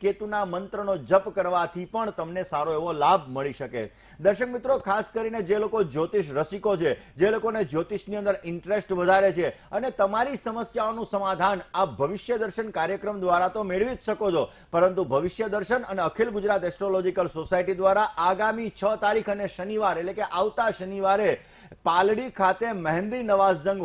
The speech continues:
હોલની અંદર સવારે નવ વાગ્યાથી સાંજે સાડા પાંચ વાગ્યા સુધી એક જ્યોતિષ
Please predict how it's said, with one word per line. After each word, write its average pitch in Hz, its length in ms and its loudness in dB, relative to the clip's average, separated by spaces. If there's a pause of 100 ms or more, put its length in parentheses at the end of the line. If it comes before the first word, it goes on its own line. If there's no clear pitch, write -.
હોલની 190 400 0
અંદર 180 340 0
સવારે 175 460 0
નવ 156 340 0
વાગ્યાથી 196 560 4
સાંજે 180 480 -2
સાડા 185 380 0 (100)
પાંચ 196 340 0
વાગ્યા 175 360 0
સુધી 170 340 0 (240)
એક 185 320 2
જ્યોતિષ 170 400 -2